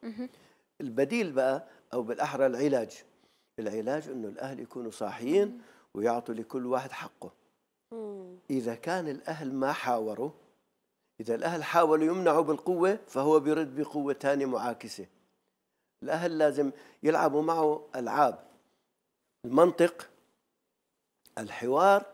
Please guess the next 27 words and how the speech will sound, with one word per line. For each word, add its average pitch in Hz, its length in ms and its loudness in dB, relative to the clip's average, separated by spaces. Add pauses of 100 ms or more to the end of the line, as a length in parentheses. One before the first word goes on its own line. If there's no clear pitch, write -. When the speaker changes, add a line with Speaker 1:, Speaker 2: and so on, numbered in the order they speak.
Speaker 1:
مهم. 233 200 -18
Speaker 2:
تبادل 147 400 6
الأدوار. 120 420 -4 (1200)
ما 175 220 -2
Speaker 1:
مم. 214 60 -2
Speaker 2:
معنى 156 220 4
تبادل 131 420 0
الأدوار 117 460 -4
هون؟ 98 220 -8 (460)
يقولوا: 127 360 -4
"أنت 214 200 -4
تقبل 135 540 -4 (760)
يجي 135 260 -6
أخوك 131 300 -8
الأكبر 123 440 -6
منك 120 360 -6 (340)
ويصادر 117 600 -4
رأيك 113 440 -2
ويفرض 120 360 -8
عليك 113 300 -6
كذا 117 220 -4
وكذا؟ 113 420 -8 (500)
لا." 117 200 -6 (320)
إذن 123 200 -6
كيف 190 260 -10
أنت 127 180 -12
تمارسها؟ 107 640 -10